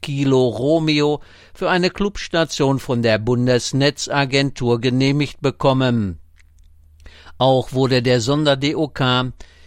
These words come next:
Kilo Romeo sechs fünf null für diese Station genehmigt. In der Zeit vom ersten ersten bis einunddreißigsten Dezember zweitausenddreiundzwanzig wird die Clubstation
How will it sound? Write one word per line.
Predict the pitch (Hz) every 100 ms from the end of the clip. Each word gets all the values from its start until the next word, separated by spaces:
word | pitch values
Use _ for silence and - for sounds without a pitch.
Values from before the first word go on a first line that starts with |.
| - -
Kilo | 165 175 175 170
Romeo | - 107 120 131 127 131 127 127
sechs | 147 110 135 139 - - -
fünf | - 131 127 117 -
null | 135 147 147 156
für | - 160 127
diese | 135 156 165
Station | 156 - 160 143 - 117 110 104
genehmigt. | 120 127 135 139 131 110 - - - - - - - - - - - - - - - - -
In | 156
der | 156 160
Zeit | - 165 170
vom | - 165 -
ersten | 156 160 - 156 156
ersten | 165 139 - - 120 117
bis | 120 -
einunddreißigsten | - 139 135 139 123 131 131 156 - - 135
Dezember | 131 135 - 156 143 113
zweitausenddreiundzwanzig | - 127 123 - 120 120 120 110 113 123 120 123 139 139 139 - 143 - - -
wird | 123 139 - -
die | 143
Clubstation | - 156 - - 170 160 - - 160 160 170